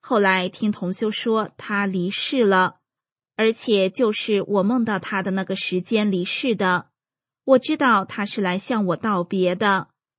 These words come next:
我替他感到惋惜。他出现癌症病状已经十多年了，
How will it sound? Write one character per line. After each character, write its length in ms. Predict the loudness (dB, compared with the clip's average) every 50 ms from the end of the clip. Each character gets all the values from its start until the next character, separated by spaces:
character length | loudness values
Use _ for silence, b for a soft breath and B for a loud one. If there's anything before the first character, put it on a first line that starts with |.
| _ _ _
我 120 | -2 -2 -2
替 220 | -2 -4 -6 -6
他 300 | -4 -4 -4 -2 -2 -2
感 180 | -4 -4 -4 -2
到 140 | -2 -2
惋 260 | -2 -2 -2 -2 -4 -6
惜。 480 | -8 -8 -4 -2 0 0 0 -2 -4 _ _ _ _ _ _ _ _ _ _ _
他 160 | _ -6 -6 -6
出 200 | -4 -4 -4 -4
现 260 | 0 0 0 0 0
癌 240 | -2 -2 -2 -2 -2
症 260 | -2 -2 0 0 0
病 240 | 0 0 0 0 -2
状 380 | 0 2 2 2 2 0 -2 -4
已 120 | -4 -4
经 260 | -4 -2 -2 -4 -4 -4
十 280 | -6 -6 -4 -4 -2
多 180 | -2 -2 0 0
年 260 | 0 0 0 0 0
了， 300 | 2 2 2 2 0